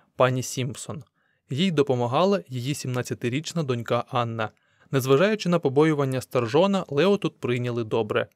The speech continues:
Пані Сімпсон зачитувалася журналом Raider Digest, а якраз нещодавно з'явився скорочений виклад книжки знаменитого Джо Діксона «Божі створіння»,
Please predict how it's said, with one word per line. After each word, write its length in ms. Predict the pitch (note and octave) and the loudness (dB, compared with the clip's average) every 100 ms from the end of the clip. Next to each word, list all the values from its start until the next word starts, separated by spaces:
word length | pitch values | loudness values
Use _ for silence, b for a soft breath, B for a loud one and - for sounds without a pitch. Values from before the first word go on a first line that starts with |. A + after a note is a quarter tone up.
| _ _ _ | _ _ _
Пані 220 | - G3+ F#3 | 0 0 0
Сімпсон 520 | - F3 G3 F#3 D3 | -2 0 0 0 -2
зачитувалася 720 | B2+ - C#3 C#3+ C#3+ C#3+ C3 | -2 -4 -2 2 2 0 -2
журналом 520 | A#2+ A2+ C3 D#3 C3 | -2 -2 0 0 0
Raider 360 | A#2+ B2 B2 B2+ | 0 0 0 -2
Digest, 520 | A2+ A#2 A2+ A#2+ - b b b b | 0 0 0 -4 -6 b b b b
а 80 | B2+ | 0
якраз 400 | B2 - A#2+ - | 0 2 0 0
нещодавно 580 | A#2 - A#2+ D3+ F3+ F3+ | -6 -4 2 2 2 -2
з'явився 480 | B2+ A#2 F#3 - | -2 -2 -2 -2
скорочений 580 | F3 - B2+ C3 - B2 | -8 -4 0 0 -2 -6
виклад 420 | A#2 B2+ - E3+ | -4 -6 -2 -4
книжки 440 | - B2+ B2+ - C3+ | -4 -6 -6 -6 -6
знаменитого 640 | B2 A#2 A#2+ B2 B2+ B2+ | -6 -4 -6 -6 -6 -6
Джо 200 | A2 B2+ | -2 -2
Діксона 540 | A2+ C3 - - D3+ | 0 -4 -4 -4 -4
«Божі 340 | C3+ A#2+ A#2+ A#2 | -2 0 0 -2
створіння», 640 | - C3+ A#2+ A#2 A#2 G#2+ | -6 -2 -2 -2 -4 -8